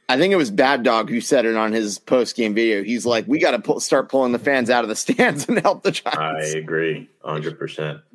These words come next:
Speaker 2: Um, Daniel Jones running for his life, as I mentioned, sacked five times.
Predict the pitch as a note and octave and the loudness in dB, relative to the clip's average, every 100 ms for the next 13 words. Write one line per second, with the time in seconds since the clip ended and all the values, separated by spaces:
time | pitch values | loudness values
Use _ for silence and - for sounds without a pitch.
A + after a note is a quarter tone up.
0 | _ _ _ _ _ _ - D2+ D#2 D2+ | _ _ _ _ _ _ -10 -8 -6 -6
1 | D2+ D2+ - _ _ _ _ _ _ _ | -8 -10 -16 _ _ _ _ _ _ _
2 | _ _ _ _ _ _ _ - F#2 F#2+ | _ _ _ _ _ _ _ -4 -2 -2
3 | E2+ F2 F2 E2 F2+ F#2 F2 F2+ D#2+ D#2+ | -2 -2 0 0 0 -2 -2 -4 -2 -2
4 | D#2+ E2 D#2+ D#2 D#2 D#2 D#2+ D#2+ E2 D2+ | -2 -2 -4 -2 -4 -6 -8 -6 -4 -4
5 | D2+ - F2 G2+ F#2 - F2 E2 E2 D#2+ | -6 -2 0 0 -2 -2 -2 -2 -4 -10